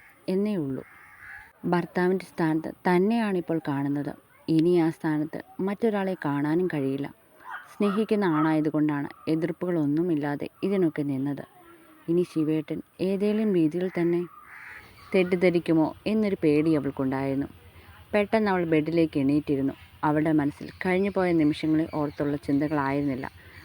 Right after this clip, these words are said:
മറിച്ച് അവൻ തന്നെ തെറ്റിദ്ധരിക്കുമോ എന്നായിരുന്നു. ബെഡിലിരിക്കുന്ന ഷർട്ട് കണ്ടതും അവൾ അതെടുത്ത് റൂമിന് പുറത്തേക്കിറങ്ങി. അവൻ്റെ മുറിയിലേക്ക് കയറുമ്പോൾ അവൻ റൂമിൽ ഉണ്ടായിരുന്നില്ല. അതൊരു കണക്കിന്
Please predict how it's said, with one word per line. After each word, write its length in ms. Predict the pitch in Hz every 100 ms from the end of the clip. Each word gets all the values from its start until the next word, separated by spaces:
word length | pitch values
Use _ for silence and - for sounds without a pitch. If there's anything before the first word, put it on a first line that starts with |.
| -
മറിച്ച് 340 | 156 156 - 156 - -
അവൻ 140 | 202
തന്നെ 340 | 190 156 160 160
തെറ്റിദ്ധരിക്കുമോ 720 | 147 143 - 160 160 165 151
എന്നായിരുന്നു. 520 | 135 135 135 127 135 - - - - - - - - - 208
ബെഡിലിരിക്കുന്ന 720 | 202 196 226 214 185 180 180
ഷർട്ട് 360 | - 151 -
കണ്ടതും 380 | 170 151 147 147 - -
അവൾ 180 | 196 175
അതെടുത്ത് 400 | 151 147 - 131
റൂമിന് 320 | 151 156 170
പുറത്തേക്കിറങ്ങി. 720 | 160 139 135 147 143 135 139 - - - - -
അവൻ്റെ 260 | 165 160 165
മുറിയിലേക്ക് 540 | 156 147 147 147 156 151
കയറുമ്പോൾ 360 | 139 139 139 - -
അവൻ 200 | 180 196
റൂമിൽ 320 | 170 156 175 -
ഉണ്ടായിരുന്നില്ല. 680 | 160 147 147 151 151 131 135 - - - - -
അതൊരു 280 | 170 175 196
കണക്കിന് 380 | 202 180 165